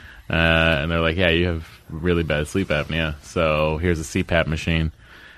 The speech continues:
And I never would bother wearing the machine. What would happen sometimes at night, though, is, like, I would feel, I would stop breathing, and then I would sort of be conscious of it.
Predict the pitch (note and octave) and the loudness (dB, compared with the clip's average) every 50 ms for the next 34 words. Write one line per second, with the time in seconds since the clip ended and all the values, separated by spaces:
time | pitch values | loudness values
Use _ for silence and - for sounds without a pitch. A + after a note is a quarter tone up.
0 | - - A2 A2 A2 A2+ A2+ A2 G#2+ G#2 G2 F#2+ F2+ F#2+ F#2 F2+ F#2 F2+ F2+ F2+ | -6 0 2 2 4 4 4 4 4 4 2 2 2 4 4 4 4 2 2 2
1 | E2+ E2 E2+ E2+ E2 E2+ - - - C3+ A#2+ G2 F2 E2 - - _ _ _ _ | 0 0 -2 -2 -2 -6 -6 -2 0 2 2 2 0 0 -4 -8 _ _ _ _
2 | G#2+ A2 A2+ B2 D3+ E3+ G3 A#3+ - C3+ A2 G#2 - F#2+ F#2 F2 G2+ F2 F2 E2 | -2 0 0 2 2 2 2 0 0 -2 -4 -2 -4 -6 -4 -2 -2 -2 -2 -4
3 | E2+ - F2 G#2 A#2+ C#3 C3 - E2 D#2 D2+ D#2 D2+ D#2 D#2 D#2 - - E2+ E2 | -6 -4 -2 0 0 -2 0 0 0 0 2 0 0 -2 -2 -2 0 -2 0 0
4 | E2 D#2+ D#2 - - - - - A2+ A2+ G#2+ G2+ F#2+ F#2 F2 E2+ - _ _ _ | 0 -2 -2 -6 -10 -4 -2 2 4 4 4 6 4 4 2 0 -4 _ _ _
5 | _ _ _ _ _ _ _ _ _ _ _ _ _ _ _ _ _ _ _ - | _ _ _ _ _ _ _ _ _ _ _ _ _ _ _ _ _ _ _ -2
6 | - - F2+ F2+ F#2 F2+ - - - - F#2 F#2 F#2 C#2+ D#2+ F#2+ F#2+ G#2 A2+ A#2 | 0 0 2 2 -2 -4 -6 -6 -2 0 2 2 2 0 -2 -4 -2 0 0 0
7 | F#2+ F2+ D#2+ D#2 D2+ D#2 D#2 - _ - F2 F2 F2 F2+ F2 F2+ F2+ F2 F2 E2+ | 0 0 0 0 -2 -4 -6 -10 _ -8 -4 -2 0 2 2 2 4 2 2 0
8 | E2+ - G#2 G2 F#2+ F#2 E2 F2+ D#2+ - - F2 F#2 G#2 A#2+ - C#3+ C3 D3 D3 | -2 -2 0 2 2 2 2 0 -2 0 2 2 2 2 2 0 -2 2 2 2
9 | D#3 F#3 G#3+ G#3+ - | 4 4 0 -2 -2